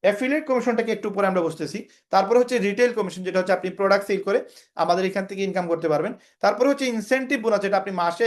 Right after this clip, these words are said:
একবার পাবেন এবং এটা আপনি প্রতি মাসে আপনার দ্বারা ইনকাম করা পসিবল। আপনি চাইলে এরকম অফার আপনি পেয়ে যাবেন। এবং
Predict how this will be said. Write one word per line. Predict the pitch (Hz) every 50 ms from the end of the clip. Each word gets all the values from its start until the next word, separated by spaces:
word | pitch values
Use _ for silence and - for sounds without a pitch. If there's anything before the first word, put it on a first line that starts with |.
| 202
একবার | 156 165 190 180 185 185
পাবেন | 175 170 214 285 - - _ _ _ _ - 170
এবং | 175 196 220 214 - 220 220
এটা | 220 262 269 240
আপনি | 233 220 240 233 -
প্রতি | 247 240 240 240 - 254 269 277 277 285 277 269 240
মাসে | 208 180 - - 156 131 - _ _ _ _ _ - 165
আপনার | 170 - 185 185
দ্বারা | 190 196 208
ইনকাম | 202 196 185 185 180 175 175
করা | 165 165 165 185
পসিবল। | 180 - 170 139 123 - - _ _ _ _ _ _ _ _ _ _ _ _ _ _ _ _ _ - 160
আপনি | - - 185 -
চাইলে | - 190 185 202 - 196 202 190
এরকম | 185 180 196 196 185 175
অফার | 170 196 202 196
আপনি | - 185 185 -
পেয়ে | 185 180 165 156
যাবেন। | 151 170 202 - - _ _ _ _ -
এবং | 185 202